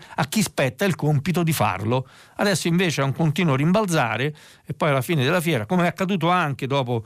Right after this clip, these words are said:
l'ennesimo, eh, disastro, le vittime causate dall'ennesima ondata di maltempo,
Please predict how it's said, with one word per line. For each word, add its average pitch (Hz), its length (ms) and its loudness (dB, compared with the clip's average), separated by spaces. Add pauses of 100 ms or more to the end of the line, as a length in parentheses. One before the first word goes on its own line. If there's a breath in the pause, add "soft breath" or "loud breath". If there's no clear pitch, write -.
(260 loud breath)
l'ennesimo, 139 1000 0
eh, 117 60 0 (260 loud breath)
disastro, 143 640 0
le 127 100 0
vittime 139 480 2
causate 135 540 0
dall'ennesima 147 720 2
ondata 156 320 0
di 214 100 -4
maltempo, 214 540 0